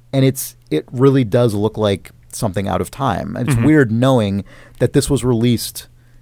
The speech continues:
Speaker 1: in twenty ten for a system that probably hasn't been sold commercially for twenty years.
Speaker 2: Right.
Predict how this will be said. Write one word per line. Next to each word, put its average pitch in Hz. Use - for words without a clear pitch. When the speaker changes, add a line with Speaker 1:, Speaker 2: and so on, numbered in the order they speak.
Speaker 1:
in 117
twenty 131
ten 98
for 107
a 101
system -
that 104
probably 117
hasn't 117
been 110
sold 113
commercially 107
for 90
twenty 101
years. 143
Speaker 2:
Right. 117